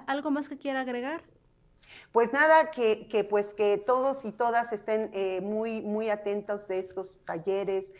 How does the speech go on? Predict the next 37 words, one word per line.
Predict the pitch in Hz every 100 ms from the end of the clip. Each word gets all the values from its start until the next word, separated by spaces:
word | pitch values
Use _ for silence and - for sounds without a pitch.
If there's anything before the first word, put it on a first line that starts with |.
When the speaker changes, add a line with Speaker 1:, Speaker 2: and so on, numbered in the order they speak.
| - -
Speaker 2:
de | 202
estos | 202 208 208
servicios, | 180 180 202 208 202
porque | - 180 190
acuérdense | 185 226 233 240
que | 208
ya | 190 196
viene | 202 202
la | 196 175
convocatoria | 180 170 165 170 165 190 202 233 233 _ _
dos | 165 196
mil | 202 196
veintitrés | 208 - 180 196 208 208 - _ _
y | 233
no | 247 269
queremos | 277 233 233 233 240 240 -
que | 220 214 208 -
los | 196 196 202
tome | - 240 233 233
por | 233 190
sorpresa, | - 180 - 214 220 - 226 - - _ -
que | 202 190
les | 185 190 190 180
gane | 226 233
la | 220 185
prisa | 196 214 208 202
de | 180
estudiar | 180 - 185 208 208
por | 214 190
estudiar, | 190 - 185 202 214 214
¿verdad? | 175 185 226 - - _ -
Sino | 226 220 214 214
que | 208 190
ahora | 196 202 220 240
hagan | 247 214 208 214
una | 214 180
lección | 165 - 220 208